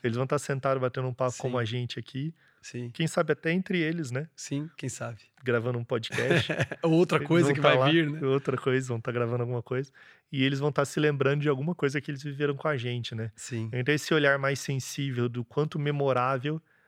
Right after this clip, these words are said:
Speaker 1: a gente tem tornado os nossos dias.
Speaker 2: Sim.
Speaker 1: Os nossos encontros.
Speaker 2: Sim.
Speaker 1: As nossas... Acho que é isso que, então quando me, a resposta é essa, assim, acho que o que que realmente quero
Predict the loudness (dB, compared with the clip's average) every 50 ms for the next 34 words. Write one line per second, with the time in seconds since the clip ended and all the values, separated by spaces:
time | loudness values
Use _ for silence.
0 | _ _ _ _ -10 -4 -2 -2 0 0 -2 -4 -4 -4 -4 -2 0 0 2 2
1 | 2 2 0 0 -2 -4 -4 -4 -4 -4 -6 -6 -6 -6 -6 -8 -10 -10 -10 -12
2 | -14 -14 -14 -10 -8 -6 -6 -6 -8 _ _ _ -6 -2 -2 -2 -2 -2 -4 -6
3 | -4 -4 -6 -6 -6 -6 -6 -6 -6 -8 -12 -12 -14 -14 -14 -14 -16 -14 -12 -12
4 | -12 -12 -12 -10 -6 -4 -2 -2 -4 -6 -10 -18 _ _ _ _ -4 -2 -2 -2
5 | 0 0 2 2 2 0 -2 -4 -6 -8 -6 -6 -8 -6 -6 -6 -8 -12 _ _
6 | -20 -20 -20 _ -4 -2 2 4 4 4 4 2 0 0 _ -10 -20 -14 -4 2
7 | 4 4 4 6 4 2 2 0 0 2 4 4 4 2 2 2 2 2 2 0
8 | -2 -4 -8 -10 -10 -10 -10 -10 -10 -10 -10 -10 -10 -8 -8 -8 -8 -10 -14 _
9 | _ _ _ _ _ _ _ _ _ _ _ _ _ -20 -16 _ -10 -6 -2 -2
10 | -2 -2 0 -2 0 0 2 2 4 2 2 0 -2 -2 -2 -2 -4 -6 -8 -8
11 | -4 0 2 2 2 2 0 -4